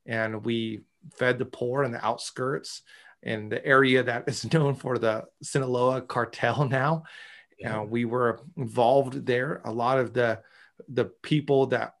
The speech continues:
Speaker 1: were out of school, we were able to help get back into school programs. So obviously, so much of that became part of my story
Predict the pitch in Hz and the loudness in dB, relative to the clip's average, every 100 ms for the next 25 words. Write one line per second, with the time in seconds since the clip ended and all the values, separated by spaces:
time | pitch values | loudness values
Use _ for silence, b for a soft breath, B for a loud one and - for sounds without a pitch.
0 | - 127 - - 170 131 - - 139 160 | -8 -6 -4 -2 0 0 -2 0 4 4
1 | 156 139 131 135 127 117 101 143 131 131 | 4 2 2 2 2 -2 -2 -4 -2 -4
2 | 107 - 135 127 - - 143 139 - 131 | -4 0 2 2 0 0 0 2 0 -2
3 | - 135 135 - 127 131 143 160 - B | -2 -2 -2 -2 -4 -4 -4 -6 -10 B
4 | B B 170 156 180 214 180 147 131 - | B B 6 8 6 6 6 6 6 2
5 | - 202 220 202 151 117 110 135 143 131 | 2 6 6 6 4 0 2 2 2 -2
6 | - 120 117 135 123 127 123 117 113 110 | -6 -8 -2 -2 -2 0 0 0 -2 -4
7 | 113 - - 123 123 131 | -4 -8 -8 -6 -6 -8